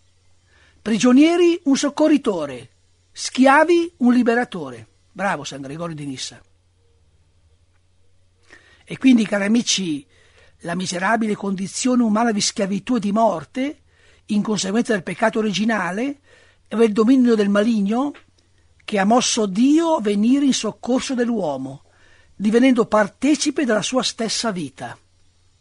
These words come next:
Insomma, eravamo giù in fondo al burrone, con, eh, pieno di, di, di, di serpenti e di scorpioni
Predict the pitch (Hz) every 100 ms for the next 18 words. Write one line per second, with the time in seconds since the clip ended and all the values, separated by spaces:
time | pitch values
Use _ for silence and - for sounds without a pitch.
0 | _ _ _ _ _ _ _ _ _ _
1 | _ _ _ - 190 170 175 196 196 214
2 | - 220 190 214 202 180 214 147 - _
3 | _ _ _ _ _ _ _ _ - 165
4 | 160 160 151 143 131 - 190 180 165 143
5 | 139 139 131 131 127 131 127 139 151 143
6 | - 185 196 - 220 214 156 139 156 -
7 | 165 180 - 214 190 202 240